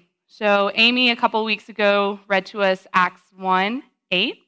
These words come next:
and it said, "But you will receive power when the Holy Spirit comes upon you." So that happened last week. And then the rest of the sentence is where we're beginning our time today. "You will be my witnesses in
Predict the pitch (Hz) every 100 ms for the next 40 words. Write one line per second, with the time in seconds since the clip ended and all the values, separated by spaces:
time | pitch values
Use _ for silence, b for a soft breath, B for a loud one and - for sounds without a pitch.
0 | _ _ _ _ _ 208 196 196 - 196
1 | 185 208 214 208 214 208 208 196 - 202
2 | 202 214 214 196 190 196 190 - 202 185
3 | - - 185 185 185 - 185 175 175 175
4 | 170 175 180 _ _ _ _ 185 170 170
5 | _ _ - 180 190 196 - 233 254 202
6 | 208 _ 233 285 _ _ _ _ _ _
7 | 208 208 214 214 208 214 262 240 254 233
8 | 214 226 240 _ _ 202 185 190 185 190
9 | 180 196 180 170 170 175 175 180 170 _
10 | 165 165 - 175 165 151 _ _ 196 180
11 | 196 196 185 185 - 202 - 214 202 196
12 | _ 185 180